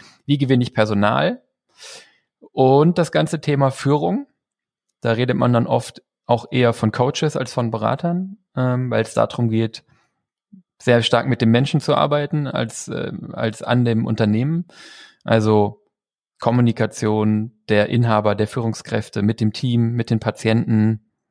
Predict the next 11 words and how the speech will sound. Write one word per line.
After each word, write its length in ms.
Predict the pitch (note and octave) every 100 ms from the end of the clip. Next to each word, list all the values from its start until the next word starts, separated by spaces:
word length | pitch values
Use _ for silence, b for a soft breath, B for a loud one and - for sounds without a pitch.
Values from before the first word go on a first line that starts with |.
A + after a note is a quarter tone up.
| _ _ _
Teamführung, 840 | - C3 - B2+ A#2+ A2 A2 A2 A2+ _ _ _ _ _ _ _ _
Kommunikation 680 | - F2+ F#2+ G2+ F#2 G#2 G#2
mit 120 | G#2+
Kostenträgern, 640 | - B2+ - G#2+ G#2+ G#2 G#2+
mit 100 | -
sonstigen, 400 | A2+ - G#2 G#2+
mit 140 | G#2+
Lieferanten, 560 | A2 A2 A2+ A#2+ - G#2+
mit 160 | -
dem 100 | G#2+
Labor, 480 | A#2 A#2 A#2+ A#2+